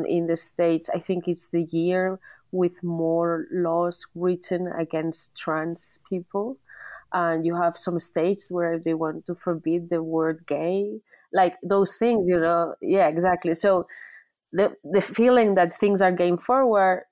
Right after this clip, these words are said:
it is true, but that's also making a reaction of be having more resistance. So if we don't actually continue with this pressure, um, it's actually gonna get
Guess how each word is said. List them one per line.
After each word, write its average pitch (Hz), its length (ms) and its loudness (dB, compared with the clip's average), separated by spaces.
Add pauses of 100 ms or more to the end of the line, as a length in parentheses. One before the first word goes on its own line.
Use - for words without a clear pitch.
(140)
it 180 140 0
is 196 300 0
true, 220 460 2 (440)
but 175 200 2
that's 170 240 2
also 175 260 0
making 160 320 -2
a 156 100 2
reaction 160 540 0
of 151 240 -6 (140)
be 170 100 0
having 156 320 -2
more 160 180 -2
resistance. - 720 -6
So 170 200 0
if 170 160 2
we 170 140 2
don't 170 200 0
actually 156 400 -4
continue 185 580 0
with 160 200 0
this 160 180 -4
pressure, 170 600 -2 (720)
um, 147 320 -8
it's 151 100 0
actually 151 300 -2
gonna 151 160 -2
get 147 160 -6